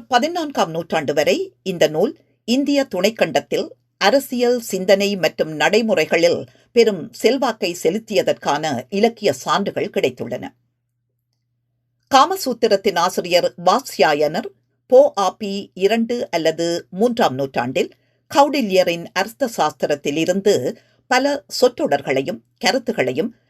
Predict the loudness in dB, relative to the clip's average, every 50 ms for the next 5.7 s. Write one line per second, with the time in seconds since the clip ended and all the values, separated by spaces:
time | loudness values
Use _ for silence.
0 | _ _ -4 2 4 4 4 4 2 0 2 2 2 2 2 0 0 0 0 -2
1 | -4 -4 -6 -2 _ -2 -2 -2 -2 -6 -6 -6 _ -10 -10 -8 -6 -8 -8 -8
2 | -10 -14 _ _ _ _ _ _ _ _ _ _ _ _ _ _ _ _ _ _
3 | 2 2 4 4 4 4 2 0 -4 -12 _ _ 0 2 2 2 0 0 0 0
4 | 0 0 2 -2 -2 -2 -2 -8 -4 _ -4 -4 -4 -10 -16 _ _ -2 -2 -2
5 | _ -4 -4 -4 -2 -4 -4 -4 _ _ -4 -2 -2 -4